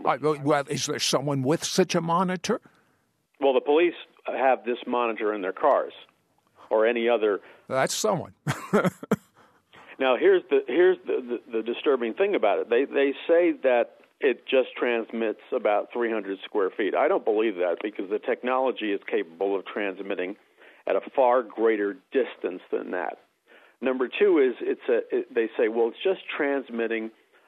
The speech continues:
Speaker 2: a, a, a little bit of information." I don't believe that either. I believe that it's transmitting not only your normal driver's license information, but it's transmitting, uh, information on your medical history, which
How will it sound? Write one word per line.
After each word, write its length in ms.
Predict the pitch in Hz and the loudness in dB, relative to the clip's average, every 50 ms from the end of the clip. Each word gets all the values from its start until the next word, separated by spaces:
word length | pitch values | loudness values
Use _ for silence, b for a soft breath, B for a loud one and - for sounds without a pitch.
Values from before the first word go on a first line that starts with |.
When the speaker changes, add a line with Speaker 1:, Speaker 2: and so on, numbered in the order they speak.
| b _ | b _
Speaker 2:
a, 240 | - - - - - | -2 -2 0 0 0
a, 340 | 135 - - - 123 120 - - | 0 0 0 0 -2 -2 0 0
a 100 | - 120 | 0 0
little 320 | 131 139 160 170 170 156 | 2 2 2 2 2 2
bit 140 | 131 123 131 | 2 2 0
of 100 | 127 117 | 0 0
information." 640 | 117 117 107 113 117 127 131 139 131 - - 82 | -2 -4 -4 -4 -2 -2 -2 -2 -2 -4 -6 -4
I 100 | 98 117 | -2 0
don't 200 | 160 185 196 - - | 2 2 0 2 2
believe 260 | 117 123 131 123 - | 2 2 2 2 2
that 220 | 117 107 95 - | 2 2 2 0
either. 420 | - 123 156 175 156 101 78 73 69 | 0 2 4 4 4 2 2 0 0
I 120 | - 113 - - - | 0 0 0 -2 -2
believe 300 | - 117 123 131 131 120 | -2 0 0 0 -2 -2
that 120 | 117 117 104 | -2 -2 -4
it's 80 | 98 - - - - | -4 -6 -10 -8 -4
transmitting 680 | 139 120 120 117 113 107 - 110 110 107 107 107 104 95 b b b b b b b b | -2 -2 -2 -2 -4 -6 -6 -4 -2 -2 -2 -2 -4 -6 b b b b b b b b
not 220 | - 117 127 151 151 | -2 0 2 2 4
only 380 | 147 135 131 131 120 113 107 | 4 2 2 0 -2 -2 -2
your 220 | 104 98 101 101 98 | -2 -2 -2 -2 -2
normal 520 | 98 104 117 131 156 156 139 127 110 104 | -2 -2 -2 -2 -2 0 0 0 -2 -2
driver's 460 | - - 101 117 123 139 151 151 120 - - | -2 0 2 4 4 4 2 0 -2 -2 0
license 380 | 104 92 90 - - 95 90 - | 0 0 0 -2 -4 -10 -10 -8
information, 760 | - 87 82 - 92 85 76 78 82 - - - 95 120 147 b b b b b b b _ - | -10 -8 -6 -6 -8 -6 -6 -6 -6 -6 -6 -8 -8 -8 -10 b b b b b b b _ 0
but 140 | 139 143 | 2 2
it's 120 | 143 139 135 - - - | 2 0 -4 -8 -8 -6
transmitting, 800 | - 151 135 135 139 131 - 120 127 127 123 120 120 120 123 120 b b b b b b b _ _ _ _ | -2 -2 0 0 -2 -4 -6 -4 -2 0 0 0 0 -2 -4 -8 b b b b b b b _ _ _ _
uh, 220 | - 123 117 110 107 - | 2 4 4 4 2 2
information 680 | 151 143 139 - 131 120 120 117 123 - - 139 127 120 | -2 -2 -2 -4 -2 0 0 0 0 0 -4 -4 -4 -4
on 180 | - 127 107 | -4 -4 -4
your 140 | 101 104 107 | -4 -4 -2
medical 400 | 107 123 139 147 165 165 160 156 | 0 2 2 2 2 2 2 2
history, 400 | 135 147 160 - - - 160 - | 2 2 0 0 -2 -4 -2 -2
which 160 | 156 123 - | -2 -4 -4